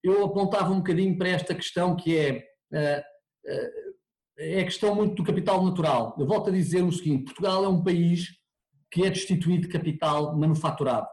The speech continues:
Nós temos pouco capital financeiro, pouco capital industrial, pouco, pouco capital comercial. Ahm, o nosso país, aliás, teve uma série de, como todos sabemos, de crises financeiras e outras que têm sido muito penalizadores para a nossa economia manufaturada.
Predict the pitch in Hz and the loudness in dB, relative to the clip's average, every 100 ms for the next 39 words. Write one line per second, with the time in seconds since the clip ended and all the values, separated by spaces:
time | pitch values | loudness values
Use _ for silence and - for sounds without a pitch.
0 | - _ _ _ 139 - 180 - - 208 | -14 _ _ _ -4 0 2 2 0 0
1 | - - 165 156 156 139 - 151 143 135 | 0 -4 -2 0 0 0 0 0 0 0
2 | 160 151 123 - _ 180 175 175 160 156 | 2 2 0 -6 _ -2 0 0 -2 0
3 | 160 156 156 - 143 139 147 139 - - | 2 2 2 -2 -2 0 2 0 -2 -6
4 | - _ _ 175 175 180 180 202 196 185 | -20 _ _ -2 2 2 2 2 0 0
5 | 170 165 165 160 165 156 - 156 139 - | 0 2 0 2 2 2 0 -2 0 0
6 | - - _ _ _ - 147 139 127 120 | -4 -14 _ _ _ -6 0 0 0 -4
7 | _ _ - 139 156 - 185 175 160 170 | _ _ -2 0 0 2 2 2 2 0
8 | 185 196 160 170 165 185 175 165 135 151 | 0 0 0 0 0 0 2 2 0 -2
9 | 135 - 156 156 151 175 175 - - 165 | -2 -2 -4 -2 0 2 2 0 0 2
10 | 180 180 - 156 147 - 170 170 156 120 | 2 0 0 0 0 0 0 2 0 0
11 | 151 165 180 180 - - 170 165 180 160 | 2 2 0 -2 -4 -2 0 0 0 2
12 | 170 190 - 180 165 156 156 156 165 - | 2 2 0 0 2 2 2 2 0 -4
13 | - _ - 160 170 170 160 165 160 170 | -12 _ -2 0 0 0 0 2 2 2
14 | 175 170 170 170 156 196 220 160 | 4 4 2 0 0 2 2 0